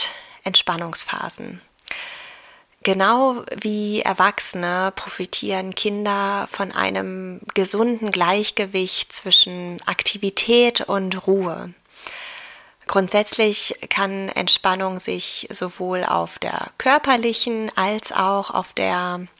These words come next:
emotionalen Ebene positiv auswirken. Körperliche Anspannung wird in Phasen der Ruhe gelöst, das allgemeine Wohlbefinden gestärkt und die Gefühlswelt durch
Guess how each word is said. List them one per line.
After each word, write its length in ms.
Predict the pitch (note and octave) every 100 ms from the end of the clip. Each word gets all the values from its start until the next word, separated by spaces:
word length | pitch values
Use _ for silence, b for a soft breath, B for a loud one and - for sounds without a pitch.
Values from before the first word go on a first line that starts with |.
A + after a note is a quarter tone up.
| - - -
emotionalen 840 | D4 C#4+ - G3 E3+ E3 D#3+ D#3+
Ebene 640 | - E3 F3 F3+ G3 A3 B B B B
positiv 500 | - A#3+ A#3 - A3
auswirken. 760 | - B3+ C#4 - - E3+ - - - _ B B B B B B _
Körperliche 540 | - G3+ G#3 G3+ -
Anspannung 920 | - A#3 A#3 - G#3+ G#3+ G#3+ G#3+ G#3+ G#3 -
wird 340 | F#3+ F#3+ -
in 200 | - F#3
Phasen 480 | - F#3 F3+ F3+ F3+
der 180 | F3+ F3 -
Ruhe 420 | F#3 F3+ F3 F3+
gelöst, 840 | F#3 F#3 B3 B3+ B3+ A#3+ - -
das 340 | F#3 E3+ - -
allgemeine 540 | F3+ F#3+ F#3 F#3 F#3+ F#3+
Wohlbefinden 920 | A#3 B3 A#3+ G#3+ - A3 G#3 G3+ G3
gestärkt 800 | F#3 - - G#3+ G#3 G#3 G3+ -
und 460 | - F#3 F#3+ - B B B B B -
die 80 | -
Gefühlswelt 1200 | F#3 - A#3 C4 C4 - G3+ G3 G3 G#3 - -
durch 520 | F#3+ F#3+ F#3+ - -